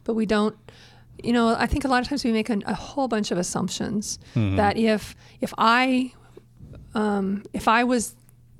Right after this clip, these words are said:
Speaker 1: in this situation, I would do these things. Since they're not doing those things, there must be something wrong with them. And I think we just have to check.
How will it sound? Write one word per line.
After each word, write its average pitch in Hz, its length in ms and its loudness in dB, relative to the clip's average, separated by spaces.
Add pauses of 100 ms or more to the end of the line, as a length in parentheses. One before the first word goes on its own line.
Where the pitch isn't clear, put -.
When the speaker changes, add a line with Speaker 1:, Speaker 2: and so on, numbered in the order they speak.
(300)
Speaker 1:
in 220 160 2
this 214 160 2
situation, 214 680 0
I 190 120 0
would 180 140 0
do 180 160 -2
these 190 320 -2
things. 240 380 0
Since 196 240 -4
they're 196 140 -2
not 196 180 -2
doing 247 240 -2
those 240 240 0
things, 233 300 -2
there 202 80 -2
must 185 120 -4
be - 60 -6
something 180 320 -6
wrong 247 300 2
with 240 180 0
them. 220 220 2 (500)
And 233 100 2
I 240 60 4
think 302 180 -2
we 277 80 2
just 240 180 -2
have 233 180 -2
to 220 80 -8
check. - 320 -2